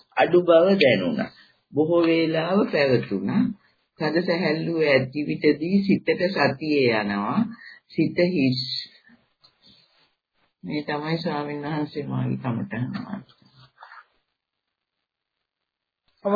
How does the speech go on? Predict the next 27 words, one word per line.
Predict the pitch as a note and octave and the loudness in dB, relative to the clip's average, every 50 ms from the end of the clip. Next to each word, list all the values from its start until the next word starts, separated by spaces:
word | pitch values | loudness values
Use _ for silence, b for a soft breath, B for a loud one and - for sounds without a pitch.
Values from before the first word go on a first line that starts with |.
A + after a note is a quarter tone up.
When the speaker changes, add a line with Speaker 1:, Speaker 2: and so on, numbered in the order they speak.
| A3 G#3+ | 6 6
Speaker 2:
කියන | - G#3 G3+ G3 | 6 4 4 4
හැටියට | G#3 G#3+ A3 B3+ B3 A#3+ | 4 4 4 4 4 6
අර | A#3 A3+ A3 G3 E3 B B B B B B B B - _ | 6 6 4 2 2 B B B B B B B B -8 _
කායපසනාව | - - E3 E3 E3+ F3+ F#3 - G3 F#3+ - G3+ G3 G3+ G#3 G#3 G#3 | -10 -6 -2 2 2 2 2 2 -2 -2 -2 -4 -2 0 2 2 0
තුළ | G#3 - A3 G#3+ G#3+ G#3+ G3+ - _ _ _ _ _ _ _ _ _ _ _ _ _ _ _ _ _ _ _ _ _ _ _ _ _ _ _ _ _ _ _ _ _ _ _ _ _ _ _ _ _ _ _ _ _ _ B4 _ _ _ - - - _ | 0 -2 0 4 6 6 6 6 _ _ _ _ _ _ _ _ _ _ _ _ _ _ _ _ _ _ _ _ _ _ _ _ _ _ _ _ _ _ _ _ _ _ _ _ _ _ _ _ _ _ _ _ _ _ -20 _ _ _ -20 -20 -20 _
හිත | A4 G4 - - - E3 - E3+ | -12 -12 -12 -12 -16 -2 0 0
තියෙන | - - D#3+ D#3 D#3+ E3+ E3+ | 0 0 -4 -4 -4 -4 -4
බව | E3 E3+ E3+ F3 | -2 -2 -2 -2
නම් | F3+ F3 F3 F3 E3+ - | -4 -4 -4 -4 -6 -2
තේරෙනවා. | - D#3+ C#3+ C#3+ C#3 B2+ B2+ C#3+ - - _ _ _ _ _ _ _ _ - | -2 -2 -4 -2 -4 -4 -4 -4 -4 -6 _ _ _ _ _ _ _ _ -20
ආ, | - - - C#3+ C#3 | -14 -12 -10 -10 -10
ශරීරයේ | - - C#3+ C#3 C#3 C#3+ C#3+ C#3+ D3+ D3+ D3 D3 D3+ - - | -8 -8 -6 -6 -4 -4 -4 -4 -4 -4 -2 -2 -4 -4 -6
අභ්‍යන්තරය | - D3 D3 C#3 D3+ D3+ D#3+ D#3+ - D#3+ E3 D#3+ D#3 | -8 -10 -8 -6 -6 -4 -4 -4 -2 4 4 4 4
තුළ | - E3+ D#3+ E3 D#3+ D#3+ - _ _ _ _ _ _ _ _ - | 4 4 6 6 6 6 4 _ _ _ _ _ _ _ _ -8
ඉන්න | D#3 D3+ D3+ D#3 | -6 -4 -4 -4
පුළුවන් | D#3 D#3+ D#3 D#3+ D#3+ D#3+ D#3+ | -4 -2 -2 -2 -2 4 6
විදිය | D#3 D#3 - - E3 D#3 | 6 6 6 4 -2 -4
ගැනක් | D#3 D3+ D3 D3 C#3+ - | -2 0 0 -2 -2 -4
කියනවා. | - C3+ B2+ B2 B2+ C#3 F3+ G3 - _ _ _ _ _ _ _ - | -8 -10 -8 -6 -2 0 0 0 0 _ _ _ _ _ _ _ -8
වගේම | F3+ C#3+ D3 D3+ D3 D3 D3 D3 D3 D3+ - - - | -6 -2 -2 -2 -2 -2 -2 0 0 0 0 -2 -4
ගිහසතිට | C#3+ D3 D3 D3 F3 E3 - F3+ - | -6 -4 -2 -2 0 0 2 4 4
වඩා | F3+ F3 F3 F3+ F3 | 4 6 6 6 8
මේ | E3+ E3+ E3+ | 8 6 6
පාර | - F3 E3+ D#3+ | 6 2 2 2
වෙනසක් | D#3 D#3 E3 - G3 F3 - | 0 -2 8 10 10 10 10
තියෙනව | _ - F3+ F3 E3+ E3+ | _ 0 -4 -2 -2 -4
නේද? | F3+ G#3 G3+ C4 - | -2 -2 -2 -2 -4